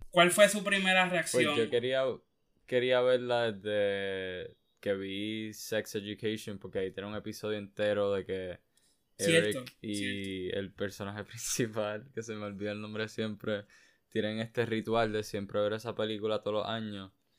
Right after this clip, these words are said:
Speaker 2: Pues me interesó por como que lo que enseñan de, del vestuario en la, en la serie.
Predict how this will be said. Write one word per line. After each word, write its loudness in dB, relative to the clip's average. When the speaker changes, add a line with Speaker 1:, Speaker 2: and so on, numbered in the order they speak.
Speaker 2:
Pues -2
me 0
interesó 2
por 0
como -4
que 0
lo -2
que -4
enseñan -4
de, 0
del -2
vestuario -2
en -10
la, -8
en -12
la -8
serie. -2